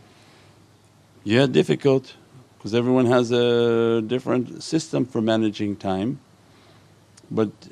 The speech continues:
anyone training with awliya Allah,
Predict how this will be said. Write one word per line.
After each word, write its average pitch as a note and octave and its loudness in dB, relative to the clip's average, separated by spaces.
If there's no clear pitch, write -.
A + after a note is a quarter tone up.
anyone B2 2
training D3+ 0
with A#2 -8
awliya A#2+ -2
Allah, A#2+ 4